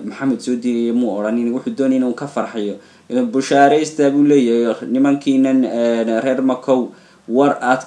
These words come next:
idin farxad geliya oo aad ku ilowdaan dagaalkii Badar ee ragga badan laynagaga laayay." Ayaad dhowaan maqlaysaan, buu yidhi, "aad dhowaan maqlaysaan."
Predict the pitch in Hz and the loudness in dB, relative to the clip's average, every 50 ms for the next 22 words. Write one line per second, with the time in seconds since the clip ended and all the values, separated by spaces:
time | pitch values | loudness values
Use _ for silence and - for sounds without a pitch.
0 | - 117 123 131 131 127 - 131 123 - - 147 143 139 123 120 127 117 113 107 | -4 0 2 2 2 0 0 0 -2 0 0 -2 -2 -2 0 -2 -2 0 0 -2
1 | 101 95 87 - - - _ - - 127 131 135 127 123 - - 175 170 151 143 | -4 -6 -8 -12 -16 -20 _ -2 2 2 4 4 2 0 -2 -4 0 2 4 4
2 | 135 139 135 131 131 143 139 131 127 135 131 143 139 135 131 - - 139 127 123 | 4 4 2 2 2 0 0 0 2 0 2 2 2 0 0 0 0 0 0 0
3 | 113 101 104 131 165 147 127 101 90 - - - - _ - 90 95 98 98 107 | -2 -4 2 4 4 6 4 2 -2 -6 -14 -20 -20 _ -18 -12 -8 -4 -2 0
4 | 117 123 117 95 - - 156 147 127 131 123 120 131 139 147 147 143 139 131 127 | 0 0 -2 -4 -6 -4 -4 -2 0 0 0 2 2 2 2 2 2 2 2 2
5 | 123 135 131 143 139 135 127 113 107 104 104 101 - - _ _ - - 127 123 | 0 0 2 2 2 2 2 0 -2 -4 -6 -12 -16 -20 _ _ -10 -6 -4 -4
6 | 117 - - 110 110 107 117 120 120 117 117 113 113 101 101 101 - - 101 98 | -4 -2 -2 -2 0 0 0 0 0 0 -2 -2 -4 -8 -10 -12 -10 -12 -12 -10
7 | 104 101 92 92 90 90 101 113 101 101 101 104 104 101 98 92 - _ _ - | -10 -10 -10 -10 -10 -10 -10 -8 -8 -6 -6 -6 -6 -6 -8 -10 -12 _ _ -12
8 | 107 110 107 - 98 92 90 - - - - | -10 -10 -10 -10 -10 -14 -14 -14 -16 -20 -20